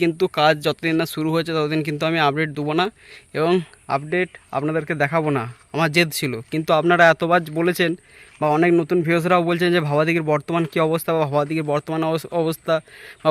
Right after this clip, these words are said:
ভাবাদিঘির কাজবাজ শুরু হয়েছে নাকি, সেটা দেখান। আমি হয়তো, আপনারা হয়তো ভাবছেন যে এটা কোন জায়গাটা, এটি হচ্ছে সেই গোঘাট থেকে সোটা আরামবাগ থেকে যে কাজ শুরু হয় পরবর্তীকালে, সেই আরামবাগ থেকে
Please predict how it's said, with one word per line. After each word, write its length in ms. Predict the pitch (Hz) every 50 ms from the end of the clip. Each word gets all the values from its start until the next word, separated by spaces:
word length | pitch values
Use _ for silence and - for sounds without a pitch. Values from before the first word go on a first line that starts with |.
| 147 151
ভাবাদিঘির 360 | 151 147 156 156 165 160 - 160
কাজবাজ 240 | 151 143 156 160 - -
শুরু 120 | 170 156 160
হয়েছে 160 | 165 160 - -
নাকি, 120 | 165 160 - -
সেটা 160 | - 170 160 143 151
দেখান। 240 | 147 - 156 139 120 117 - _ - _ _ - - _ _ - -
আমি 120 | 135 165 180 185 170
হয়তো, 200 | 180 175 170 180 180 165
আপনারা 220 | 165 170 170 175 170
হয়তো 160 | 170 175 170 160
ভাবছেন 240 | 165 156 156 165 170 175
যে 60 | 170 170 165
এটা 120 | 156 170 156
কোন 100 | 165 160 160 147
জায়গাটা, 260 | 151 131 123 117 123 117 139
এটি 120 | 147 151 160 175
হচ্ছে 280 | 180 165 - _ - 190 180 170 -
সেই 120 | 180 175 160 143
গোঘাট 280 | 147 139 135 165 156 - - 160
থেকে 180 | 139 117 113 113 - - - - - _ _ -
সোটা 280 | - 151 147 139 - 165 165 160 - - - 131
আরামবাগ 280 | 139 143 156 156 160 160 151 -
থেকে 140 | 170 160 170 156
যে 40 | 165 156 -
কাজ 100 | 151 156 147 -
শুরু 120 | 160 160 160
হয় 100 | 165 160 -
পরবর্তীকালে, 560 | 156 151 156 151 - - 143 - 156 156 160 170 170 165
সেই 100 | - 160 143 139
আরামবাগ 280 | 139 143 147 143 156 147 - -
থেকে 140 | 170 160